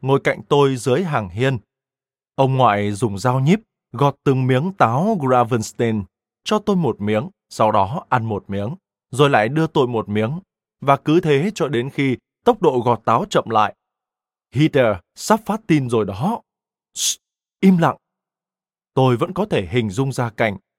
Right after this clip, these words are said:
tất cả chúng tôi ngồi nhai táo và nhìn lên bầu trời đêm, việc ám ảnh với người Nhật đến nỗi chúng tôi vẫn thấy những chiếc Zero của Nhật bay theo đội hình chữ chi vượt qua sao Thiên Lang. Đến nỗi lần đầu tiên đi máy bay,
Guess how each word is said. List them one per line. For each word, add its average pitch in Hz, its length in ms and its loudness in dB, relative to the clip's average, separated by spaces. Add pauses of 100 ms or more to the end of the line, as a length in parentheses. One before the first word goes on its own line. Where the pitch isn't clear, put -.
(140)
tất 220 200 -2
cả 110 280 -2
chúng 147 160 -4
tôi 175 240 0
ngồi 135 280 0
nhai 120 240 -2
táo 107 420 0
và 117 180 0
nhìn 123 220 -2
lên 180 200 0
bầu 123 160 2
trời 98 220 -6
đêm, 117 260 -2 (640)
việc 143 220 -2
ám 143 220 -2
ảnh 120 300 0
với 127 180 0
người 160 200 0
Nhật 107 280 -2
đến 117 220 -4
nỗi 143 280 2 (260)
chúng 156 200 -2
tôi 117 280 4
vẫn 123 220 -2
thấy 131 300 0
những 160 400 0
chiếc 180 240 2 (160)
Zero 117 560 2
của 113 240 0
Nhật 110 240 -2 (320)
bay 127 200 2
theo 120 200 0
đội 117 200 0
hình 104 260 -2
chữ - 240 -4
chi 156 260 2 (300)
vượt 110 340 0
qua 185 240 0
sao 156 300 -2
Thiên 135 240 -2
Lang. 117 220 0 (840)
Đến 131 240 0
nỗi 156 200 2
lần 156 220 2
đầu 135 220 2
tiên 202 200 2
đi 160 80 2
máy 139 200 -4
bay, 143 240 -2